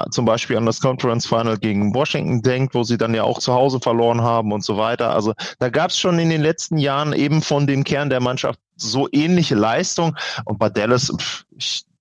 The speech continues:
hat es bei, bei Sportradio dreihundertsechzig gesagt, da hatte ich Heiko Ulder, äh, im Grunde kann ich da nicht mehr viel zu bewerten. Die überraschen mich jedes Mal. Jedes Mal, wenn du denkst, okay, jetzt, ich hatte t-, zum Beispiel nach Spiel drei habe ich gedacht, okay, jetzt fünf zwei, Tampa ist jetzt drin.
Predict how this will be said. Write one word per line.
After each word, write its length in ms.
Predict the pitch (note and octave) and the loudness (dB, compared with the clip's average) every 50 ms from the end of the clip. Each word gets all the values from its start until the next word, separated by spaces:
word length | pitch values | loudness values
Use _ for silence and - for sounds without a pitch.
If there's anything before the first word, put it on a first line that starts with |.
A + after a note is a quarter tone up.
| _ _ - | _ _ -4
hat 220 | A2+ A2+ A#2 - | 0 0 0 0
es 140 | A2+ A2+ - | 0 -4 -2
bei, 300 | - - G#2+ G#2 G#2 G2+ | 0 2 2 2 2 2
bei 180 | F#2+ G2 G2+ G2 | 0 0 -2 -2
Sportradio 540 | G2 - A2 G#2+ G#2+ - G#2+ G2+ G2 G2+ G2 | -2 0 0 0 0 2 0 0 0 0 0
dreihundertsechzig 600 | F#2 F#2+ F#2+ F2+ A#2 C#3+ D3+ D3+ - C3 - - | 0 2 2 2 2 0 -2 -2 -2 -4 -4 -4
gesagt, 340 | A2+ G2+ G2+ G2+ G2 - - - - - - - _ | -4 -2 -2 -2 -2 -4 -8 -16 -18 -18 -18 -12 _
da 80 | - G2+ | -2 -2
hatte 140 | G2+ G2 - | 0 0 0
ich 80 | - | 0
Heiko 220 | A2+ G2+ F#2+ G#2+ G2+ | 0 0 0 0 2
Ulder, 320 | G2 B2 B2 A2 G#2+ - - _ _ _ _ | 2 4 4 2 0 -2 -4 _ _ _ _
äh, 80 | - G#2+ | -2 0
im 180 | G2+ - G#2 | 0 0 0
Grunde 280 | G2+ F#2+ G#2+ A#2 C3+ C3 | 0 0 0 0 0 0
kann 140 | - C#3 C3 | -2 -2 -2
ich 100 | B2+ - | 0 0
da 120 | - B2+ | 0 2
nicht 160 | B2 B2+ A2+ | 2 2 2
mehr 120 | C3 B2+ A#2+ | 2 2 0
viel 220 | - - C#3 B2+ | 2 0 0 0
zu 140 | - - B2 | 0 0 0
bewerten. 440 | A2+ A2+ G#2 A#2+ C3+ C#3+ - A#2 F#2+ | 0 2 2 0 0 -2 -2 -4 -2
Die 80 | G#2 | 0
überraschen 500 | A2 F#2+ F#2+ A2 G2 A2 B2+ - - C#3+ | 0 0 2 2 0 0 0 0 0 2
mich 200 | C3 B2+ B2 - - | 2 0 0 -2 -2
jedes 300 | B2 C3+ C3 D3 C#3+ - | -2 -2 -2 -2 -2 0
Mal. 160 | D3 C#3+ B2+ | 0 2 2
Jedes 260 | G2+ A#2 A#2 C3 - | 2 0 0 0 0
Mal, 140 | C#3 C3+ B2+ | 0 2 2
wenn 120 | A#2+ B2+ | 2 0
du 80 | A#2+ A#2+ | 0 0
denkst, 320 | A#2 B2+ B2 C#3 C3 - | 0 0 -2 -2 -2 -2
okay, 260 | B2 A#2 - - C3 A2+ | -4 -4 -2 -2 -2 -2
jetzt, 400 | G#2+ A2+ A#2+ - - - - - - - - _ _ _ _ _ _ _ _ _ - - | -2 -2 -4 -4 -6 -8 -8 -8 -10 -12 -12 _ _ _ _ _ _ _ _ _ -14 -8
ich 100 | - - | -4 -2
hatte 280 | C3 C3 C3+ C#3 C3+ A#2+ | 0 0 0 0 -2 0
t-, 160 | - C#3+ B2+ - | -2 -4 -2 -2
zum 120 | - C3+ | -2 0
Beispiel 340 | A#2+ C3 C3 - C#3+ C3 A#2 - | 0 0 0 0 -4 -4 -4 -2
nach 200 | B2 A#2 A#2+ A#2 | 0 0 0 0
Spiel 340 | - - - C3 C3+ B2 - _ _ - | -2 -2 0 0 0 0 -2 _ _ -4
drei 280 | - G#2 A2+ B2 C3+ | 0 0 2 2 2
habe 160 | C3 B2 A2+ | 2 2 0
ich 80 | A2+ - | 0 -2
gedacht, 260 | - G#2 A2 G#2+ - - | 0 0 0 0 0 -2
okay, 260 | A2+ - - G#2+ F#2+ | -6 -4 -2 -2 -2
jetzt 220 | A2 B2+ C3 - | -2 -2 -4 -6
fünf 320 | - - D#3 D#3 D#3 D#3 - | -4 -2 0 0 -2 -2 -4
zwei, 420 | - - - C3 C3 C3+ C3+ C3 | -6 -4 0 2 2 2 2 2
Tampa 380 | C3 - - C#3+ C#3 B2+ C3+ B2 | 0 0 0 0 0 2 2 2
ist 160 | A2+ A2+ - | 2 2 0
jetzt 260 | C3 A2+ G#2 - - | 0 -2 -2 -2 -2
drin. 340 | - A2 C3 D3 D#3 D#3+ D3+ | 0 0 2 2 2 0 -2